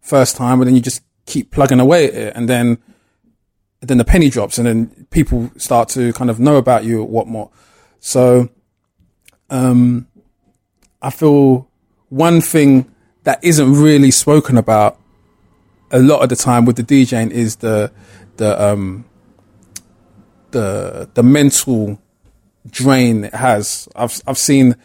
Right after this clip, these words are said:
a lot of my peers battle with, with, with, um,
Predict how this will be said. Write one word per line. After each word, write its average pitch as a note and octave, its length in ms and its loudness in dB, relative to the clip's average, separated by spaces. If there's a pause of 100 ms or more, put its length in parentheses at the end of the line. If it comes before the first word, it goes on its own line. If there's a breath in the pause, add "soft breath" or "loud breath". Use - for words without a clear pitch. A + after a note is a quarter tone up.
(400 soft breath)
a B2+ 80 -2
lot C#3+ 260 2
of C3+ 300 0
my B2+ 200 0
peers A2 760 -4 (1080)
battle A#2+ 600 -4
with, G#2 440 -8 (160)
with, A2 720 -6 (600)
with, A2 580 -8
um, G#2 640 -10